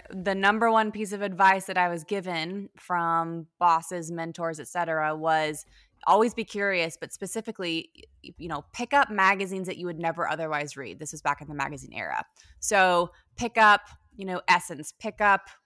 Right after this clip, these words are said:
Rock Climbing, pick up whatever magazine that is not necessarily something that you would normally pick up. It's not My Normal Vogue or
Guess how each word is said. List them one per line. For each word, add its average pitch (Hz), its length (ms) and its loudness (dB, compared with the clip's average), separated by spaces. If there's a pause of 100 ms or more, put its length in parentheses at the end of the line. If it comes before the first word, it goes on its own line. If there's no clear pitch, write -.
Rock 180 300 0
Climbing, 151 560 0 (100)
pick 220 240 -10
up 202 240 6 (460)
whatever 226 600 6
magazine 185 960 -2
that 170 300 2
is 165 260 -4
not 185 400 2
necessarily 175 1080 -2
something 175 400 -8
that 143 100 -8
you 160 120 -8
would 165 120 -8
normally 165 420 -6
pick 170 260 -8
up. 143 220 2
It's - 160 -14
not 165 200 -2
My 165 140 -2
Normal 165 360 -4
Vogue 151 460 -2
or 147 280 -4